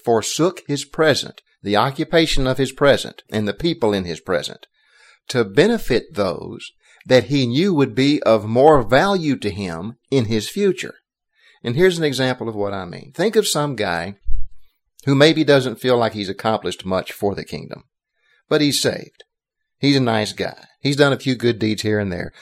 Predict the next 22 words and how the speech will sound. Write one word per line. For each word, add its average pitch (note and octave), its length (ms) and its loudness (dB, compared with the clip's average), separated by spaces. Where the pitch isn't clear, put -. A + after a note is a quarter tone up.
but F#3+ 140 4
nothing F#3 360 4
spectacular. G#2+ 720 -4
At F#2 60 -2
least G#2+ 240 -2
he D3+ 100 2
doesn't F#2 300 -2
think - 240 -10
so. - 220 -10
And G#2+ 180 -2
one D#3+ 240 6
day C3 260 6
he C3+ 140 -2
dies, A#2 540 0
and B2 140 -4
when B2+ 100 0
he B2+ 60 -2
gets F#3 240 2
to A#3+ 100 0
heaven, C#3 460 2
to C3 160 0
his B2 560 -2